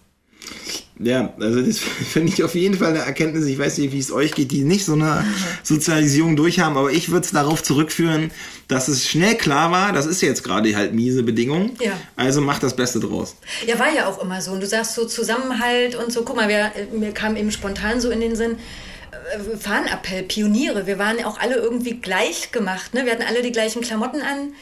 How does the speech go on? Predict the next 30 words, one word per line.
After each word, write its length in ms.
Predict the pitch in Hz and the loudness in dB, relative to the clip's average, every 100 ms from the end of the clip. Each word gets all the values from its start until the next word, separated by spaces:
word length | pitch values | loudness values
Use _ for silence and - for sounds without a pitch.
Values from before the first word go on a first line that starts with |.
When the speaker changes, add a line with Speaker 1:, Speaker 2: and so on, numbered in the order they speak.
| - - - - | -20 -20 -20 -8
Speaker 2:
Ne, 120 | 214 247 | -4 -2
Pioniere 460 | 254 240 240 247 | 0 0 2 2
hier 160 | 247 226 | 2 2
mit, 240 | 233 226 226 | 0 0 -2
ähm, 260 | 214 214 214 | 0 -2 -2
weißem 600 | 202 214 226 226 220 214 | -4 -2 -2 -2 -2 -2
Hemd 400 | 208 240 254 247 | 0 2 2 0
und 280 | 214 220 214 | -2 -2 -4
blauem 380 | 220 226 233 220 | -2 0 0 2
Halstuch 600 | 233 254 - - 254 247 | 0 0 -4 -2 -2 0
und 160 | 240 220 | -2 -2
diesem 180 | 214 220 | -2 -2
Speaker 1:
Ja, 80 | 208 | -4
wir 80 | - | -4
Speaker 2:
Barack, 260 | 220 247 | 0 2
oder 40 | 220 | 2
wie 100 | - | 2
Speaker 1:
haben's 280 | - - 120 | 2 2 2
ja, 80 | |
Speaker 2:
heißt 100 | 127 127 | 4 4
Speaker 1:
die 20 | |
Speaker 2:
das, 100 | 117 | 4
Speaker 1:
Wende 160 | 135 165 | 4 4
Speaker 2:
ne? 80 | |
Speaker 1:
kam 220 | - 147 151 | 2 2 2
ja 140 | 113 | 2
ein 220 | 123 143 | 0 0
Jahr 180 | 139 139 | 0 -2
zu 140 | 139 | -2
früh. 420 | 120 - 156 208 | -4 0 2 2